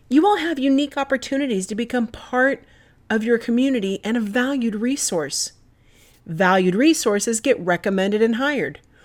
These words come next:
When you get hired and recommended, you generate revenue, right? So this special episode includes two ways to use free tools on Google to help you get noticed by your existing clients and potential clients.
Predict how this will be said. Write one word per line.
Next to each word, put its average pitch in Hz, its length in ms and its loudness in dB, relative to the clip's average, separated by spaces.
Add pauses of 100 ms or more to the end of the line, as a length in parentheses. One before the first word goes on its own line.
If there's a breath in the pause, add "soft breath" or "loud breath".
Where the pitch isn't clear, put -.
(180 soft breath)
When 196 380 4
you 185 60 2
get 185 160 2
hired 196 260 2
and 190 80 -2
recommended, 254 640 -2 (100)
you 320 180 2
generate 302 680 -2
revenue, 254 720 0 (240)
right? 262 480 2 (680 loud breath)
So 254 420 4 (100)
this 294 300 2
special 320 360 -2
episode 220 420 -2
includes 214 440 -4
two 330 360 -2
ways 202 360 -2
to 220 100 -8
use 208 180 -4
free 302 400 -2
tools 254 420 -4
on 214 260 -2
Google 226 500 -4 (240 soft breath)
to - 80 -10
help 269 320 -4
you 320 100 0
get 294 240 -4
noticed 247 600 0
by 214 80 -2
your 214 160 0
existing 214 420 -4
clients 202 540 -6 (280 soft breath)
and 311 240 -2
potential 339 440 -6
clients. - 640 -8